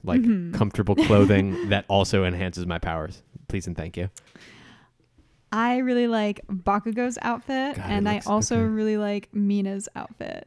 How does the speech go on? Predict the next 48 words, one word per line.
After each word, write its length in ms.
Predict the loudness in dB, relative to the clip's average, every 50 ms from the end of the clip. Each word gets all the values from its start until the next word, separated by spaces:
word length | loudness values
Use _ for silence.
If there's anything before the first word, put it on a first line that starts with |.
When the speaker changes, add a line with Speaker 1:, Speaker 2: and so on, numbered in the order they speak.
| _ _ -8
Speaker 2:
I 100 | -8 -6
think 180 | -4 -4 -6
those 160 | -6 -6 -8 -8
are 60 | -8
my 180 | -8 -6 -8
top 260 | -8 -8 -10 -10 -10 -10
two. 400 | -10 -10 -10 -10 -8 -10 -10 -12 _ _ _ _ _ -20 _ _ -8
Speaker 1:
Okay, 180 | -6 -6 -6 -6 -8 _ _ -2
yeah, 160 | 0 0 0 -2 _ -16 _ _ _ _
fair, 220 | 0 0 0 0 0
fair 380 | -6 -4 0 2 4 4 4 4
enough. 260 | 2 2 0 0 -2 -6 -10 _ _ _ _ _ _ _ _ _ _ _ _ _ _ _ _ _ _ _ _ _ _ _ _ _ _ _ _ _ _ _ _ _ _ _
Speaker 2:
<sighs> 20 | 0
I 580 | 2 4 4 6 4 4 4 2 0 0 2
think 160 | 2 2 4 4
that's 200 | 2 2 2 2
it. 200 | 2 2 2 2
I 100 | 2 2
don't 200 | 2 2 0 0
have 160 | 0 0 2
any 120 | 2 2 2
other 260 | 2 2 2 0 -2
things 400 | -2 0 2 4 4 4 2 0
to, 400 | -2 -2 -2 0 0 0 -2 -2 -2
let 140 | -2 -2
me 100 | 0 0
check 260 | 0 0 -2 -4 -2 -2
my 320 | -2 0 0 0 0 2
Speaker 1:
All 100 | 2 4
right. 300 | 6 6 6 6 6 4
Well, 120 | 2 2
how 180 | 6 8 10 10
would 100 | 10 10
Speaker 2:
notes 440 | 8 8 6 6 4 2 0 -2 -4
that 120 | -6 -4 -2
I 60 | -2
had, 280 | 0 0 0 -2 -2
uh, 320 | -2 -4 -4 -4 -4 0 2
Speaker 1:
Yeah, 120 | 4 4 6
well, 180 | 6 6 6
then, 180 | 6 6 4 4
uh, 120 | 2 -2 0
uh, 140 | 0 0 0 2 4
let, 100 | 4 4
Speaker 2:
taken 200 | 4 2 -2 2
to 60 | 4
make 0 |
Speaker 1:
let's, 280 | 4 4 4 0 -6